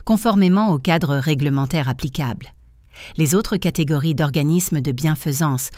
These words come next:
prévues par la loi sont les fondations publiques et les fondations privées. Un,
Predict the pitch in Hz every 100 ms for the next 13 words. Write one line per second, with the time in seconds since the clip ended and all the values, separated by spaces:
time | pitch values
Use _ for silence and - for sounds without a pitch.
0 | - - - 214 214 226 170 156 135 135
1 | 139 180 - - - 220 220 202 233 233
2 | 208 - 202 196 156 151 135 - - -
3 | - 190 185 220 202 190 214 - 220 175
4 | 127 - _ _ _ _ _ 180 151 156